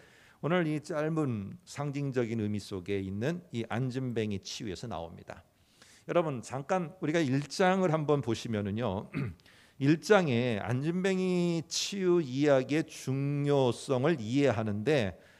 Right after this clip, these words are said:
아주 꼭 필요한 것이 나오게 됩니다. 앉은뱅이 이,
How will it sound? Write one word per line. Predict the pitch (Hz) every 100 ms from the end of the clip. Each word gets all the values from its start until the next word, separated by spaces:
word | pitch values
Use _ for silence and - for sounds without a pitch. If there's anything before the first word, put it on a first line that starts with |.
| _ -
아주 | 131
꼭 | 147 - 220 214
필요한 | - - 190 165 160 143
것이 | 135 120 139
나오게 | 107 104 104
됩니다. | 95 92 92 87 80 82 _ -
앉은뱅이 | 107 113 139 143 147 147 143
이, | 143 135 131 123